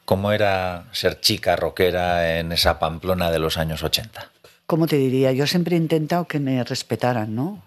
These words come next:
Speaker 2: Y había una cosa que era incompatible con el respeto, que era ser sexy o mostrarte o llevar un escote o una ropa. Y eso lo tuvimos muy claro desde Belladona y lo he tenido muy claro toda mi vida, que es una putada.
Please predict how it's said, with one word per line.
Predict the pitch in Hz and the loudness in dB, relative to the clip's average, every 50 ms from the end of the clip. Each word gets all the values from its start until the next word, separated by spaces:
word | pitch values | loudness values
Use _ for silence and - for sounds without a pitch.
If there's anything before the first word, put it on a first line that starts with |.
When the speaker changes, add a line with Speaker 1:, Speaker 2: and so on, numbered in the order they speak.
| _ _ _ _ _ | _ _ _ _ _
Speaker 2:
Y | - 156 151 147 | -2 0 2 4
había | 139 139 147 156 160 | 4 4 4 2 2
una | 165 170 165 | 2 0 -2
cosa | 160 160 - 190 175 | -2 -2 -4 -4 -2
que | - 156 | 0 0
era | 160 | 0
incompatible | 165 160 - 143 - 123 - 131 123 - 147 147 156 160 | -2 -2 -2 -2 -2 0 0 -2 0 0 -2 0 0 0
con | 156 156 151 143 | 0 0 0 0
el | 143 127 | -2 -4
respeto, | 123 127 120 - - - 147 139 147 123 | -4 -4 -4 -2 0 0 0 0 0 0
que | 110 120 | 0 0
era | 123 143 135 127 | 2 2 0 0
ser | - - 131 117 | 0 0 0 0
sexy | - - - - 170 190 175 - - - 185 165 160 160 | 0 0 2 2 2 2 0 -2 -2 -2 0 2 2 2
o | 143 139 135 | 2 2 2
mostrarte | 131 127 120 - - - 151 160 180 180 170 - - 156 156 151 | 0 -2 -4 -4 0 2 2 2 2 0 -2 0 2 2 2 2
o | 147 139 135 | 0 -2 -2
llevar | 135 123 123 127 131 127 | -4 0 2 2 2 2
un | 127 123 | 0 -4
escote | 113 110 - - - 185 190 185 185 160 151 147 143 - - - - - - _ | -6 -8 -10 -4 0 2 2 2 2 2 2 2 0 -4 -10 -20 -20 -20 -6 _
o | - 156 | 2 2
una | 156 156 151 147 143 | 2 4 2 0 2
ropa. | 143 156 147 139 - 143 135 131 160 - _ _ _ _ _ - - - | 0 -2 -2 0 0 0 0 -2 -4 -12 _ _ _ _ _ -20 -18 -2
Y | - 165 | 0 2
eso | 160 - - | 2 4 4
lo | 190 190 | 4 4
tuvimos | 180 - 170 170 170 180 - 170 | 4 2 2 2 2 0 0 2
muy | 160 160 | 0 2
claro | 156 - 170 165 175 190 190 | 4 4 4 4 4 4 2
desde | 180 156 120 123 135 | 2 0 0 0 0
Belladona | 131 127 123 123 120 123 135 151 151 143 156 202 196 190 - | 0 2 2 2 2 2 2 2 2 0 0 -2 -4 -8 -8
y | - 135 | -2 0
lo | 135 | 0
he | 135 | 0
tenido | - 147 143 143 | 2 0 0 0
muy | 139 143 127 | 0 0 2
claro | 139 143 147 156 - | 2 2 2 0 0
toda | - 143 143 139 131 | 0 0 0 2 2
mi | 127 117 | 0 0
vida, | 110 127 120 117 110 95 90 _ _ _ _ _ _ - | 0 0 0 -2 -4 -6 -10 _ _ _ _ _ _ -8
que | - 123 | -6 -6
es | - - | -4 -4
una | 117 95 | -6 -6
putada. | - - 101 92 - 95 92 - - - | -6 -10 -6 -4 -4 -4 -4 -6 -10 -16